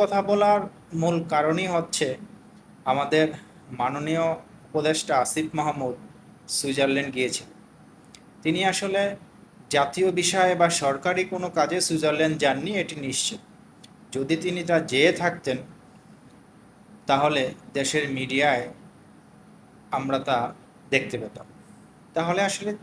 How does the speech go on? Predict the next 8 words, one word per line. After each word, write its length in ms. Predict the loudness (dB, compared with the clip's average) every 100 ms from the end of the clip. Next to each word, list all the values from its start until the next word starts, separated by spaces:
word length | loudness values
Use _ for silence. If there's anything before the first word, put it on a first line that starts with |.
| -10
তিনি 180 | -8 -6 0
কেন 140 | 0 0 -2
সুইজারল্যান্ড 460 | -2 0 -2 -4 -8
গেলেন? 200 | -16 -20 -20 -20 -20 -20 -14 -4
ভ্রমণ 280 | -2 0 -2 -2
বিষয়? 280 | 0 -2 -4 -16 -20 -20 -12
আসলে 220 | -4 -4 -2
সুইজারল্যান্ডের 460 | -2 -2 0 -2